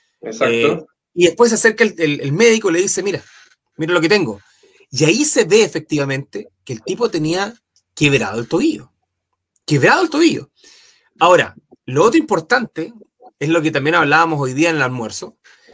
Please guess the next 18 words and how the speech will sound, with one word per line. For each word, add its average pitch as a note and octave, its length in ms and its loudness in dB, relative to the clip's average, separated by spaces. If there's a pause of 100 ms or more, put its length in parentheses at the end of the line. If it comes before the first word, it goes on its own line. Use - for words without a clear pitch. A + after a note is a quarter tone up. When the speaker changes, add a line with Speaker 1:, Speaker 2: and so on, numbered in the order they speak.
(300)
Speaker 2:
que, D3+ 360 0 (560)
eh, A#2+ 840 0
lo D3+ 220 4
que F3 160 6
él B3 140 2
pedía A#3 540 2 (1000)
al C#3+ 180 0
médico, D#3+ 500 0
Speaker 1:
Sí. D#3+ 80 -10
Speaker 2:
al, B2+ 260 -2
o C3 120 -2
al, A#2+ 160 -2
o A#2 100 -2
al A2+ 300 -6
árbitro, G#3+ 360 2
Speaker 1:
Claro. A3 180 -4 (600)
Speaker 2:
es E3 220 0
que F3 360 2